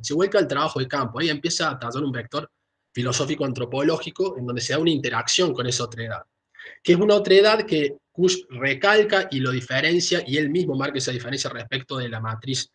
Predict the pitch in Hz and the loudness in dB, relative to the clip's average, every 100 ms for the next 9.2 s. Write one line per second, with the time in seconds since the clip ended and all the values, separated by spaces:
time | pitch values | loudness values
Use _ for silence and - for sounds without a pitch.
0 | _ _ - 120 117 120 123 175 156 - | _ _ -12 -8 -6 -6 0 2 2 -2
1 | _ _ _ - - 170 180 - 180 185 | _ _ _ -12 2 4 4 4 4 4
2 | 233 - 220 220 208 170 220 233 208 151 | 4 6 8 8 4 2 0 0 0 0
3 | 190 202 190 139 143 175 127 165 - 120 | -2 -2 -4 -4 -2 -2 -2 -4 -6 -8
4 | 110 131 180 135 - 151 233 226 143 120 | -8 -2 -2 -2 -4 0 2 2 -2 -4
5 | 113 113 117 131 110 101 _ _ _ _ | -8 -8 -4 -4 -4 -8 _ _ _ _
6 | - 127 185 180 180 180 208 156 151 175 | -10 -4 -2 2 4 4 2 0 -2 0
7 | 214 208 160 135 131 143 185 170 170 185 | 2 2 0 -4 -6 -4 -4 -4 -4 -2
8 | 156 127 120 - 165 156 180 135 123 170 | -2 -4 -6 -4 -4 -4 -2 -4 -4 -2
9 | 185 | -2